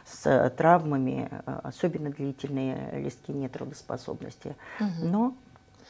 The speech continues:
Speaker 2: А если,
Speaker 1: гарантированно
Speaker 2: например, вот
Speaker 1: выплата.
Speaker 2: во время болезни работник уехал отдыхать, и вообще является это нарушением, и,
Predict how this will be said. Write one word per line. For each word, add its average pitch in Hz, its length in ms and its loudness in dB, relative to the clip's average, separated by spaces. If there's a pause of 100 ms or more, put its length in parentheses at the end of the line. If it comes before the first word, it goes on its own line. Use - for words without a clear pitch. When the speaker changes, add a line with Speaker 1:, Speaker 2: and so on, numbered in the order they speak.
(120)
Speaker 2:
А 185 100 4
если, 311 300 4
Speaker 1:
гарантированно 220 100 6
Speaker 2:
например, 302 340 6
вот 254 180 2
Speaker 1:
выплата. - 40 -8
Speaker 2:
во 233 120 10
время 247 280 6
болезни 247 460 6
работник 233 540 4
уехал 202 460 4
отдыхать, 190 600 2
и 170 500 0 (220)
вообще 180 340 0
является 233 380 4
это 202 80 2
нарушением, 220 640 4
и, 190 60 0